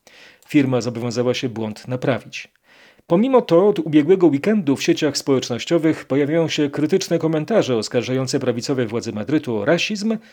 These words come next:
i odrzucanie imigrantów z Afryki. David Gutierrez Pulido,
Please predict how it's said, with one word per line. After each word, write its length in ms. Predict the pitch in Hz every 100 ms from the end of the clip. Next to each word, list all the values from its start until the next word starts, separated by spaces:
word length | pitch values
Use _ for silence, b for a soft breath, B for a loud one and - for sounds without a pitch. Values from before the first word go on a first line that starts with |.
| b b
i 200 | 190 214 -
odrzucanie 680 | 156 131 123 120 131 127
imigrantów 540 | 117 110 113 110 110 104
z 80 | 131
Afryki. 400 | 113 117 - - _ _ _ _ _ B B B -
David 400 | 139 127 127 -
Gutierrez 680 | 120 131 143 143 127 117 -
Pulido, 640 | - - 139 202 123 98